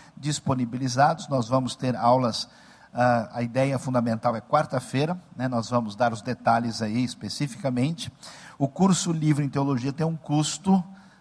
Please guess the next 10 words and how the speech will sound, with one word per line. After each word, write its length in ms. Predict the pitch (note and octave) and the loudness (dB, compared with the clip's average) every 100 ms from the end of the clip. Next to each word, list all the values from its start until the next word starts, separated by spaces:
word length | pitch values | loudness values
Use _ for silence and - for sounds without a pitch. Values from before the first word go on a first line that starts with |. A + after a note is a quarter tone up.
| - | -14
de 360 | A2 B2 D#3+ - | -8 -2 -2 -2
cento 720 | - - - F#3+ G#3+ - G3 - | -6 -4 2 2 2 -2 -12 -8
e 220 | E3 E3+ - | -4 -4 -6
sessenta 1080 | - - E3 C#3+ - D3+ D3 C#3+ - E3 E3 - A#2+ | -6 -2 -2 -2 -2 -2 -2 -4 -2 -2 -2 -8 -10
reais, 880 | C3 C3 G#2 G#2+ C3 - - - - | -2 0 0 0 -6 -8 -8 -10 -10
né? 140 | A2 B2 | -4 -2
Nós 220 | A#2+ A#2 | -2 -4
temos 480 | C#3 C#3 C3 - - - - - - | -2 -2 -4 -8 -10 -16 -20 -20 -6
aí, 480 | B2+ B2 B2 C#3 C3+ - - - _ - | 0 2 2 -2 -4 -10 -20 -20 _ 0
ah, 540 | C3 C3 A#2+ A2 | 2 4 4 2